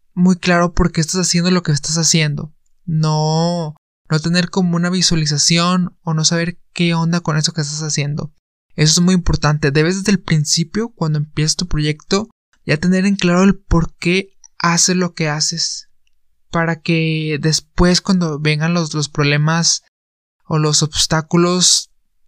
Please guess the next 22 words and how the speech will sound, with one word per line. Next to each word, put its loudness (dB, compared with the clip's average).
y 0
te 0
preguntes, 0
"Güey, -2
¿por -4
qué -2
chingados 0
estoy 0
haciendo 2
esto? -4
¿Por -4
qué -6
chingados -2
me 0
estoy -4
desvelando? -2
¿Por -2
qué -6
chingados -4
estoy -4
sufriendo -2
esto?", -4